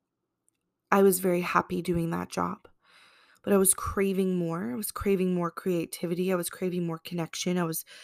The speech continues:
craving more, um, growth and community. And at that point, I had already made my presence in the community, hosting events, um, all different types of events. And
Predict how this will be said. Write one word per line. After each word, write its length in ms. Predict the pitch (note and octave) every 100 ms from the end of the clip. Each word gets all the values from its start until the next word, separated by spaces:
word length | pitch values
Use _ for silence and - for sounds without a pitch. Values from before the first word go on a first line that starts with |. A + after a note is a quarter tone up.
| - - -
craving 560 | - - F#3+ F#3 F3+ F3
more, 480 | E3+ E3+ E3 E3 -
um, 460 | - E3+ E3+ F3 E3 _ _ _ _ - F3
growth 600 | F3 F3 E3 F3+ - -
and 360 | - E3 D#3+ E3+ _ _ _ _
community. 720 | - F#3 F3 E3 E3+ F#3+ A3 - - - - _ -
And 400 | F3 E3+ E3 -
at 140 | G3 -
that 180 | A3+
point, 240 | - A3 G#3
I 100 | F#3
had 140 | F#3
already 460 | - F#3 F#3 F#3 F3+ _ -
made 260 | F#3+ F#3+
my 140 | F3+ E3+
presence 540 | - F3+ F3+ F3+ -
in 80 | F#3
the 60 | F3
community, 680 | - F#3 F3 F3 F3+ F3+ F#3+
hosting 440 | - F3+ - F3
events, 560 | E3+ E3+ E3+ - - - - - - _ _ _ -
um, 300 | E3+ E3 F3
all 160 | F#3
different 320 | F#3+ G3 G3 G3
types 300 | - F3+ -
of 120 | F3
events. 540 | E3+ F3+ G3 - - _ _ _ - - - - _ _ -
And 560 | G#3 G3 F#3+ F#3+ F#3